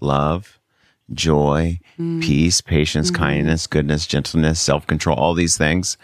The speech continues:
Speaker 2: Mm-hmm.
Speaker 1: When he's talking about those fruit of the Spirit, you know what kind, it's talking about the fruit of your spirit.
Speaker 2: Yeah.
Speaker 1: You are a spirit.
Speaker 2: Yeah.
Speaker 1: And the born again spirit, the fruit of a born again spirit are these things.
Speaker 2: Mm.
Speaker 1: And it's talking about there's a,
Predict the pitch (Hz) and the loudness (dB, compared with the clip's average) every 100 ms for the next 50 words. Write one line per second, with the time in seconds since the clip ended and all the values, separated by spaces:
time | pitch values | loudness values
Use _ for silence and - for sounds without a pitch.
0 | - 190 175 175 175 175 - _ _ _ | -8 -4 -2 -2 -4 -6 -10 _ _ _
1 | - - 104 127 151 147 139 113 101 104 | -6 -2 0 2 2 2 2 2 4 2
2 | 98 - - - - 123 160 - - 80 | 2 0 -6 -18 -2 4 4 4 0 2
3 | 78 - 82 78 73 - 104 127 135 - | 2 2 2 2 2 2 2 4 2 -2
4 | - 117 - - 101 - 104 98 98 85 | -2 -2 -2 -4 -4 0 0 2 2 0
5 | - 90 - - 92 92 - - 87 80 | 0 -4 -2 0 2 2 0 -2 0 0
6 | 82 85 98 98 95 - 76 76 60 - | 2 2 4 2 0 -2 2 2 2 -2
7 | - 87 104 123 110 87 - - 78 57 | -4 2 4 4 4 2 0 2 2 2
8 | - _ _ - 180 165 160 165 107 85 | -4 _ _ -6 -4 -2 -2 0 0 2
9 | 208 - 104 110 95 95 87 - 98 60 | 0 2 2 4 2 2 0 2 2 2
10 | 85 - 113 117 78 87 78 92 98 104 | 0 2 2 4 2 2 0 2 4 4
11 | 90 92 85 - 107 78 - 92 87 85 | 2 2 2 2 2 4 2 2 4 2
12 | - 87 71 65 - - - - 190 180 | 2 0 0 -2 -2 -4 -8 -20 -10 -6
13 | 175 175 104 101 98 - 98 - 113 107 | -2 2 2 2 2 2 2 2 2 2
14 | 107 90 87 - 90 85 | 2 2 2 2 2 2